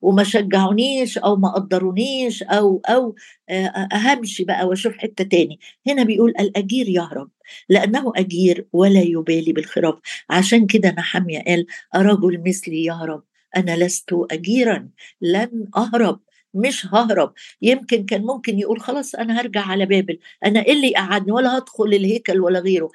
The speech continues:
أدام في مؤامرة لقتلي لحد كده وامشي."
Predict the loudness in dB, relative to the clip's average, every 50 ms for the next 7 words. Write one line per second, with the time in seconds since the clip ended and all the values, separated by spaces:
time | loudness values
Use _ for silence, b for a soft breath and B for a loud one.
0 | b b b b -4 -2 -2 -2 -4 -4 -8 -10 -10 -10 -10 -10 -10 -6 -4 -4
1 | -2 0 0 0 0 0 0 -2 -2 -2 -2 -6 -4 -4 -4 -4 B B B B
2 | -2 -2 -2 2 0 0 0 0 -2 -2 2 2 2 4 4 2 2 0 -4 _
3 | _ -2 0 2 2 4 4 4 2 0 -2 -6 -8 -12 -14 -14 -16